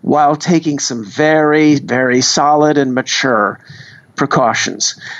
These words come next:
Um, a-, and the, uh, nasa has a planetary protection office whose pr-, job it is to make sure that the space probes we land on other worlds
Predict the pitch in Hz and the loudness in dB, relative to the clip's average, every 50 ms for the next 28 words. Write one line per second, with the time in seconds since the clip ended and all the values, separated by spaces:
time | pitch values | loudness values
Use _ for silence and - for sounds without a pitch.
0 | - - - - - _ - 139 139 135 131 127 127 127 127 - - - - - | -14 -12 -12 -12 -6 _ -2 0 2 2 0 0 0 -2 -2 -4 -8 -6 -4 -2
1 | 165 - - - 175 180 180 185 190 180 156 - - - 156 180 185 185 185 180 | -2 -2 -2 -2 -2 0 0 0 -2 -2 -4 -6 -10 -2 0 2 4 4 4 4
2 | 180 175 - 156 160 160 160 165 180 190 202 240 220 - - 131 127 123 147 151 | 4 4 2 2 2 0 2 2 2 0 0 0 0 0 0 0 0 0 0 0
3 | 143 139 - - - 156 151 156 156 - - 156 151 147 - 165 170 - 196 196 | 0 -2 -4 -2 -2 -2 0 0 -2 -2 0 -2 -2 0 -2 -2 0 0 0 0
4 | - - 143 110 92 92 95 - - 80 - - - - - - - - - - | 0 -2 -2 0 0 -2 -2 -2 -4 -4 -2 -2 -4 -4 -8 -14 -16 -16 -16 -14
5 | - - - - - - - 160 156 131 - - - - - _ _ _ - 170 | -14 -14 -14 -14 -2 2 4 4 4 4 2 -2 -4 -6 -12 _ _ _ 0 0
6 | 185 - - 123 - - 120 143 - 180 160 175 185 190 170 156 151 143 - - | 0 0 -2 -10 -6 -4 -4 0 0 2 2 2 2 2 2 4 2 2 2 0
7 | - 131 139 151 170 - - 170 156 143 151 143 - - - - - 156 185 208 | 0 0 2 0 0 0 0 2 2 2 2 0 -2 -4 -4 -2 0 2 2 2
8 | - - - - 175 165 151 143 - 135 143 143 139 143 151 156 156 143 131 131 | 2 0 0 0 0 0 0 0 2 2 4 4 4 4 2 2 2 2 2 2
9 | 139 139 165 156 127 113 117 120 117 117 123 120 - | 2 2 2 2 2 2 2 4 4 2 2 0 0